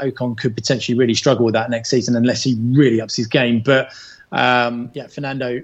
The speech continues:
obviously did a, a filming day. I think it was around a hundred kilometers that he was able to do, around twenty, twenty-two laps, twenty-one laps or something,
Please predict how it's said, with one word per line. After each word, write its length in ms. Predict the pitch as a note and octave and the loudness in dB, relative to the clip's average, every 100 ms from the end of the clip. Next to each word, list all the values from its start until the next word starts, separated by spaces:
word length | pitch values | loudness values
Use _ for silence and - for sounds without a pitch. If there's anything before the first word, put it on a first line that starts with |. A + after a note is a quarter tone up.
| - | -10
obviously 280 | - - | -12 -8
did 140 | C3 C3 | -4 -2
a, 380 | B2 B2+ B2+ C3+ | -2 -4 -8 -10
a 40 | |
filming 460 | - F3 D#3+ D3+ C#3+ | 2 4 6 4 2
day. 340 | D3 C#3+ C#3 | 2 2 0
I 60 | - | -4
think 180 | C#3+ | -8
it 40 | C3 | -6
was 80 | A#2+ | -4
around 260 | B2 B2 | -4 -4
a 60 | A#2 | -4
hundred 300 | C3 A#2+ A#2+ | -6 -6 -4
kilometers 520 | B2+ A#2+ A#2 B2 A2+ | -4 -4 -2 -4 -2
that 100 | C3+ | -4
he 100 | A#2 | -2
was 120 | A#2 | 2
able 220 | A#2+ A2+ | 2 2
to 100 | A2 | -2
do, 180 | A2 A#2+ | 0 2
around 180 | A2+ A2 | 2 -2
twenty, 380 | - B2 A#2 G#2+ | -4 -2 0 -2
twenty-two 480 | - - A2 G#2+ A2+ | -6 -4 -2 2 2
laps, 240 | A2 G#2+ - | 2 0 -2
twenty-one 340 | A#2+ A2 A2 | 0 2 2
laps 240 | A2 A2+ | 0 0
or 80 | A#2+ | -2
something, 480 | - A#2 - A#2 A2 | 0 0 0 0 -2